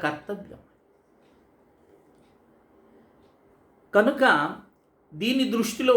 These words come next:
ఉంచుకొని నేను చెప్తున్నా. నన్ను మీరు విమర్శించొచ్చు, ఇక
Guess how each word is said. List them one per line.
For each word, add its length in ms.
ఉంచుకొని 440
నేను 220
చెప్తున్నా. 400
నన్ను 260
మీరు 240
విమర్శించొచ్చు, 840
ఇక 140